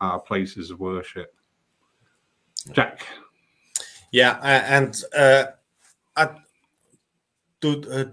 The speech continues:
Speaker 2: do really understand those churches that, that have choose from the start, "We are not going online, we'll wait and see," because nobody knew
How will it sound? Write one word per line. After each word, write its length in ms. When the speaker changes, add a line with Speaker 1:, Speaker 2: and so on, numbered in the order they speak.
Speaker 2:
do 180
really 320
understand 640
those 240
churches 460
that, 240
that 140
have 240
choose 380
from 180
the 80
start, 460
"We 160
are 60
not 200
going 180
online, 640
we'll 160
wait 280
and 160
see," 240
because 440
nobody 320
knew 720